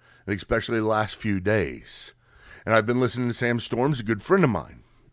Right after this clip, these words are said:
Uh, Sam Storms has been doing a new podcast called the Word and Spirit Podcast. Podcast, I, I want you all to go check that out, subscribe to it. Uh, it is a great podcast. He used to be part of our podcast, as you know.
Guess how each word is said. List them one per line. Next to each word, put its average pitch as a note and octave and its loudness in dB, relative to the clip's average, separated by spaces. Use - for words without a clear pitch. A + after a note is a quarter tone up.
Uh, F#2+ 0
Sam B2+ 2
Storms D3 4
has A#2 -4
been A#2+ 0
doing C3 2
a A2 0
new A2+ 2
podcast A#2 0
called G#2 -2
the G2 0
Word A#2+ 4
and G#2 -2
Spirit - -2
Podcast. B2+ 0
Podcast, C#3 2
I, G#2+ 0
I G2+ 0
want A2 0
you B2 2
all A#2 4
to A#2 -6
go F#2+ 0
check - 2
that A2+ 2
out, C3+ 2
subscribe C3 2
to D3+ 2
it. - -4
Uh, F#2+ 4
it G#2 -2
is F#2+ -4
a G2 -4
great A#2+ 2
podcast. C3 2
He C3+ -4
used F#3 -2
to D3+ -8
be D#3 0
part C3+ 4
of C3+ 2
our D3 8
podcast, G2 -4
as G2+ -6
you A2 -4
know. C#3 -4